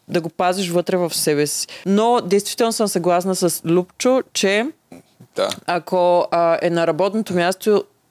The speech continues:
Speaker 1: ви натварва до такава степен психически и обстановката е супер токсична за вас,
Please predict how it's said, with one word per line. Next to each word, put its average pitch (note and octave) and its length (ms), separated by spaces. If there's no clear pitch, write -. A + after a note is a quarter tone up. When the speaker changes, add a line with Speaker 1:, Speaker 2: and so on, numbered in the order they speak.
Speaker 1:
ви E3 140
натварва E3+ 480
до F3+ 100
такава E3+ 400
степен F#3+ 400
психически - 840
и E3 180
обстановката E3+ 680
е D#3+ 320
супер G#3 380
токсична D3+ 680
за C#3 180
вас, E3+ 400